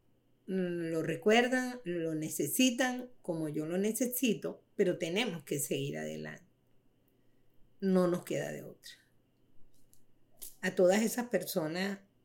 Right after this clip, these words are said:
que están pasando, que han pasado,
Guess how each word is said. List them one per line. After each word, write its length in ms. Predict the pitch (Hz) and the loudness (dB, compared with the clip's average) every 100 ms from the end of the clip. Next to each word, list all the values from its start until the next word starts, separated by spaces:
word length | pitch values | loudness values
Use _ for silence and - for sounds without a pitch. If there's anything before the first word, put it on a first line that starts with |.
| _ - | _ -4
que 80 | - | -2
están 320 | - 190 160 | 0 0 0
pasando, 840 | 175 160 - 175 160 160 160 156 - - _ | -2 -2 -2 -4 -4 -6 -8 -10 -16 -20 _
que 100 | - | 0
han 180 | 180 156 | 0 0
pasado, 720 | 170 156 - 156 147 147 139 | -4 -4 -2 -2 -2 -4 -10